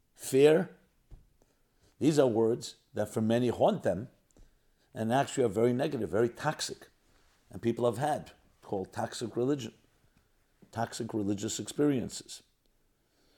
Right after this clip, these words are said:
which did not leave them just neutral, left them with a very bad taste, a negative taste. You throw in some abuse,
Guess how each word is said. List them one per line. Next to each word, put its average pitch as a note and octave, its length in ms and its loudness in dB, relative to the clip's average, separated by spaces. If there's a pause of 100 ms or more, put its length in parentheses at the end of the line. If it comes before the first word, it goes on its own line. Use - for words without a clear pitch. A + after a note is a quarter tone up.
(100)
which A2 200 -2
did F3 140 4
not G3 260 2
leave D3 240 4
them A2+ 220 4
just G#2+ 460 0 (360)
neutral, A2 540 0 (220)
left B2 220 0
them B2 120 -2
with G#2+ 100 -4
a G#2 60 0
very A#2+ 360 4
bad G#2+ 340 2
taste, G#2+ 280 -4
a A2 60 -6
negative B2 400 -4
taste. - 320 -14 (360)
You G2 100 -4
throw C#3+ 340 6
in B2+ 100 2
some A2 260 -2
abuse, A#2 580 -2